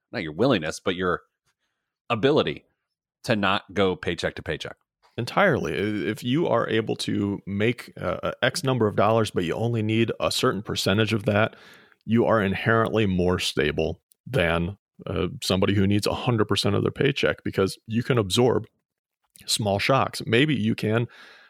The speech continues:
Speaker 2: um, use your cash flow to handle an unexpected expense that pops up and you don't even need to tap into your emergency fund.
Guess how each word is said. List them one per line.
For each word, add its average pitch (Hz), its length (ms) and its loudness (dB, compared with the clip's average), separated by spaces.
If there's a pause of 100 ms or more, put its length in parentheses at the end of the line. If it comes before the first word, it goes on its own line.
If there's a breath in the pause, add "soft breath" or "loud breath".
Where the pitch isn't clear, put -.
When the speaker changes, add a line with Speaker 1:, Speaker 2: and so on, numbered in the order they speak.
(140 loud breath)
Speaker 2:
um, 101 420 -2 (100)
use 123 500 0
your 117 80 2
cash 127 320 0
flow 82 320 -4 (140)
to 104 160 -2
handle 104 360 2
an 101 60 0
unexpected 117 640 0
expense - 400 0
that 98 100 -6
pops - 280 0
up 110 100 0
and 107 100 0
you 101 80 2
don't 107 220 2
even 107 300 0
need 117 240 2
to 107 80 0
tap 95 300 -2
into 90 200 0
your 80 100 2
emergency 85 560 -2
fund. 78 240 -2